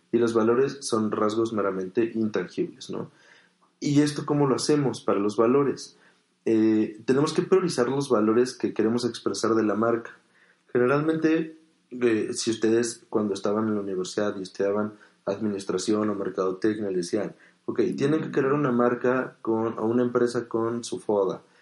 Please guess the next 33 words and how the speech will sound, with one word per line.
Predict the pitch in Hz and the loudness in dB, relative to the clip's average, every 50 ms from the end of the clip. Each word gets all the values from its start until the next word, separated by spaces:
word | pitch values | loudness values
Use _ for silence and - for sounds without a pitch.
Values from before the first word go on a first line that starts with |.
| _ _ _ _ | _ _ _ _
misión, | 110 107 104 - 113 113 113 113 113 110 110 107 | -4 -4 0 2 2 2 2 2 0 0 -2 -2
visión, | - 87 - - 104 101 101 104 104 104 | -4 -6 -4 -2 0 0 0 0 -4 -2
valores, | 98 92 95 95 98 95 98 101 98 98 92 - - | -2 -2 -2 0 0 0 0 0 0 -2 -6 -6 -10
etcétera". | 87 - - - 113 - 104 107 107 - - - - _ _ | -10 -8 -8 -6 -2 -2 -2 -2 -4 -6 -12 -20 -20 _ _
Ustedes | 120 113 - 143 156 160 - | -2 2 2 2 2 2 0
tenían | 143 135 135 131 127 | 0 0 0 0 0
que | - 139 | -2 -4
ponerle | - 127 127 120 123 123 123 123 123 | 0 0 2 4 4 2 4 2 2
a | 127 | 2
esa | 127 127 - | 2 0 0
marca | 131 131 127 120 110 - 113 107 107 - - | 0 2 2 0 0 -2 -2 -4 -4 -6 -6
algunos | - 101 107 107 113 113 113 113 113 | -4 -4 0 0 0 0 0 0 0
valores | 113 110 98 101 104 101 104 107 - | 0 0 2 2 2 0 0 -2 -2
que | - - 101 | -4 -4 -2
le | 101 | -2
iban | 98 101 98 101 | -2 -2 -2 -2
a | 95 | -4
distinguir. | 92 95 - - 104 104 107 120 127 131 131 - _ _ _ _ _ _ _ | -6 -8 -8 -8 -6 -4 -2 0 -2 -2 -4 -8 _ _ _ _ _ _ _
Por | _ 104 95 | _ -4 -2
ejemplo, | - - - 113 113 110 - 98 82 - - _ _ _ _ | -2 -2 -2 -2 -2 -2 -4 -6 -6 -6 -10 _ _ _ _
si | _ - - - 95 | _ -14 -6 -4 -4
la | 95 | -4
marca | 95 101 113 117 120 120 - 123 117 | -2 0 0 0 0 2 2 2 2
era | 117 117 117 110 - - | 2 2 0 -2 -4 -8
una | 104 107 107 110 | -6 -4 -4 -4
fundación | 107 - 110 107 107 107 107 - - 117 113 110 107 110 120 - - _ _ _ _ _ _ _ | -4 -4 -4 -2 -2 -2 -4 -2 -2 0 0 2 0 0 -4 -6 -14 _ _ _ _ _ _ _
o | - 95 98 101 | -4 -2 0 0
iba | 104 104 110 | 2 2 0
a | 107 | 0
ser | 107 - 107 104 101 98 - - | 0 0 0 0 0 -2 -4 -8
acerca | 95 - - 98 95 92 - 104 101 | -10 -6 -6 -6 -6 -4 -2 -2 0
de | 98 90 | 0 -2
proteger | 90 - - 95 92 90 - - 87 - - 101 101 101 98 98 | -6 -6 -6 -6 -6 -6 -8 -10 -8 -4 -2 -2 0 -2 -2 -6